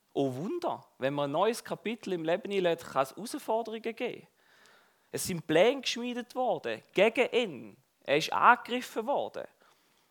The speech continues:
Und dann kommen wir zum vierten Punkt. Wenn du ein neues Kapitel in deinem Leben willst einläuten, dann widerstand der Versuchung vom Aufgehen.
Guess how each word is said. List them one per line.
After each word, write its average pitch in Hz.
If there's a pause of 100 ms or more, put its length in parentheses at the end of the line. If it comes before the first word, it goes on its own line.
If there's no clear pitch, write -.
Und 135
dann 135
kommen 175
wir 170
zum 160
vierten 220
Punkt. - (1300)
Wenn 196
du 233
ein 202
neues 190
Kapitel 196
in 185
deinem 160
Leben 165
willst 151
einläuten, 175 (400)
dann 143
widerstand 151
der 143
Versuchung 143
vom -
Aufgehen. 127